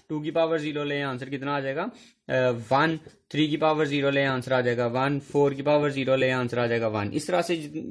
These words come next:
जिस नंबर की, अ, जो मर्जी नंबर हो उसकी पावर ज़ीरो ले आंसर क्या आ जाता है, वन आ जाएगा। उसके बाद इसका सेवन वाला लॉ है एक्सपोनेंट का कि ए की पावर माइनस एन,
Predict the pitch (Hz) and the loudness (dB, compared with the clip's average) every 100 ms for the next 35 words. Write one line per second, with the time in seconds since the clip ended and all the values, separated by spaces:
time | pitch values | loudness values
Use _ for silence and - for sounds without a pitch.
0 | 147 151 175 160 156 147 143 123 127 120 | -6 -4 0 0 0 0 -2 -4 -4 -4
1 | - - _ _ - - _ - 131 160 | -6 -12 _ _ -20 -20 _ -12 0 4
2 | 180 175 156 143 147 160 175 160 156 156 | 4 4 2 2 2 2 2 2 2 0
3 | 151 151 151 151 139 131 135 135 127 120 | -2 0 2 2 0 2 2 2 0 -2
4 | 123 127 120 117 117 202 - - - 98 | -2 -2 0 -2 -2 -4 -4 -16 -8 -6
5 | 92 90 87 92 101 - _ _ _ _ | -6 -8 -8 -10 -12 -18 _ _ _ _
6 | _ _ - _ - - _ _ 170 208 | _ _ -20 _ -20 -20 _ _ -4 0
7 | 208 214 196 196 190 - _ - - 175 | 4 4 2 0 -2 -4 _ -16 0 2
8 | 175 190 196 185 143 123 139 220 - _ | 4 4 4 4 2 0 -2 -4 -12 _
9 | - _ _ _ - - _ _ _ _ | -20 _ _ _ -20 -20 _ _ _ _
10 | _ 120 120 - 131 131 131 165 - - | _ -8 -8 -6 -4 -4 -2 -4 -6 -20
11 | _ _ - 147 151 - _ 190 190 185 | _ _ -2 0 0 -2 _ 0 2 2
12 | 190 - 190 190 196 196 214 160 156 160 | -4 2 4 6 4 4 2 2 4 4
13 | 165 175 165 160 | 6 4 2 0